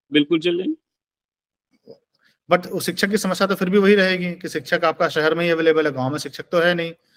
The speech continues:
Speaker 2: तो अगर वो उसके बाद भी नहीं आता है, तो पंचायत उसको कैसे सॉ-, सॉल्व करेगी?
Speaker 1: वो तो आपने बताया, उसके पत्र जारी करके जिलाधिकारी महोदय को दिए जाएंगे, उसकी जगह किसी और को नियुक्त करे भाई सरकार।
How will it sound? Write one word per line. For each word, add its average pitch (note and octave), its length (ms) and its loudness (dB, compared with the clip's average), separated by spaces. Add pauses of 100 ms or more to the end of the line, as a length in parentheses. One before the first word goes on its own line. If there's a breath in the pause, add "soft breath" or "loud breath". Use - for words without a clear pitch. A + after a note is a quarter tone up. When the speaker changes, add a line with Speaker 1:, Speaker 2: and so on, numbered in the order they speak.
(220)
Speaker 2:
तो D3+ 60 -8
अगर D3+ 140 2
वो E3 60 2
उसके E3+ 240 -2
बाद D3+ 220 2
भी F3 100 0
नहीं E3 160 -2
आता E3 200 2
है, E3 60 4
तो E3 80 -2
पंचायत D#3 500 -2
उसको E3 220 -8
कैसे F3 200 0
सॉ-, C#3+ 240 -6
सॉल्व B2+ 220 -2
करेगी? G2+ 420 -10 (840)
Speaker 1:
वो C#3 160 4
तो B2+ 160 -2
आपने D3+ 260 4
बताया, D3+ 360 4
उसके E3 200 -6
पत्र D3+ 300 -8
जारी D3+ 240 -4
करके D#3 220 -6
जिलाधिकारी D3 560 -4
महोदय C3+ 320 -12
को C3+ 100 -18
दिए C#3+ 240 -14
जाएंगे, B2 360 -14 (320)
उसकी E3 260 -2
जगह E3 120 2
किसी C3 260 -2
और D#3 140 2
को G3+ 100 0
नियुक्त G3+ 280 -2
करे F#3+ 200 0
भाई F#3 160 -2
सरकार। - 520 -18